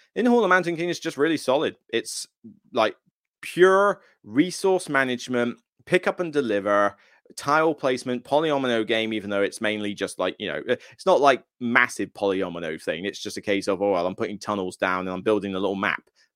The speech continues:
That's about as far as the whole polyomino thing goes, apart from trying to get your tunnels together and excavate so you can do big rooms. But yeah, it, it's got a lot of, uh, you know, a lot of different mechanics thrown in,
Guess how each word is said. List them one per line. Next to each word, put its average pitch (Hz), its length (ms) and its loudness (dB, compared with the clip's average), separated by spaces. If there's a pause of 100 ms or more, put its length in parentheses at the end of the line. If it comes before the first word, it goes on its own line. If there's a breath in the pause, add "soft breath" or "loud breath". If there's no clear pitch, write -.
That's 175 160 6
about 175 180 8
as 143 80 4
far 139 320 6
as 117 80 2
the 110 80 0
whole 110 160 2
polyomino 107 600 0
thing 95 180 -6
goes, 117 400 6
apart 104 380 2
from 98 240 -8 (480 soft breath)
trying 110 220 2
to 101 100 -4 (100)
get 123 160 2
your 107 100 0
tunnels 117 380 0
together 107 460 6
and 104 120 -4
excavate 104 460 -2
so - 100 -6
you 101 60 -4
can 98 80 -8
do 98 160 -4
big 92 240 -4
rooms. 104 480 -4 (380 soft breath)
But 123 120 2
yeah, 233 180 4
it, 208 160 2 (100)
it's - 180 -2
got 381 220 2
a 269 60 8
lot 262 280 2
of, 247 160 2
uh, 226 320 4 (480)
you 175 80 -4
know, 127 180 6
a 127 40 4
lot 147 300 4
of 160 100 0
different 156 340 -4
mechanics 139 500 -4
thrown 131 320 2
in, 127 380 -2